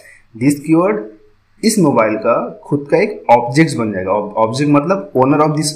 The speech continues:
this variable, तो इसका owner है, इसके through वो इसकी property को access कर सकता है। ठीक है, तो सी means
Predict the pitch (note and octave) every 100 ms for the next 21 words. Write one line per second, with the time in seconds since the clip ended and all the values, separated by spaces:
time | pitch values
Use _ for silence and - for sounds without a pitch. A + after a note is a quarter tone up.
0 | - B2 C3 C3+ G#2+ F#2 E2+ E2+ E2+ _
1 | _ _ _ A#2 C#3+ C#3 - B2 B2 A2+
2 | D#2+ - - _ _ _ - - F#3+ F#3
3 | F#3+ G#3 A3+ D3 - G3 F#3+ C3+ C#3+ D#3+
4 | G#3+ C3 B2 - F3 - A3+ - - -
5 | - _ - B2+ B3 - - - - -
6 | C3+ C#3+ F#3 A#3